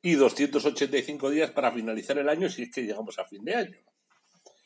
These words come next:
El sol se pondrá a las diecinueve treinta y dos y la luna está media menguante al diez por ciento.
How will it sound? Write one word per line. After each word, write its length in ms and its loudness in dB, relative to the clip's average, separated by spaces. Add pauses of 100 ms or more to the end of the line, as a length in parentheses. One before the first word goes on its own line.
(180)
El 160 -6
sol 160 -2
se 120 -8
pondrá 240 -4
a 40 0
las 200 -6
diecinueve 420 -2
treinta 240 -4
y 40 0
dos 200 -2
y 20 0
la 140 4
luna 220 -2
está 200 -2
media 280 -2
menguante 380 -4
al 120 -2
diez 180 -6
por 140 -14
ciento. 420 -20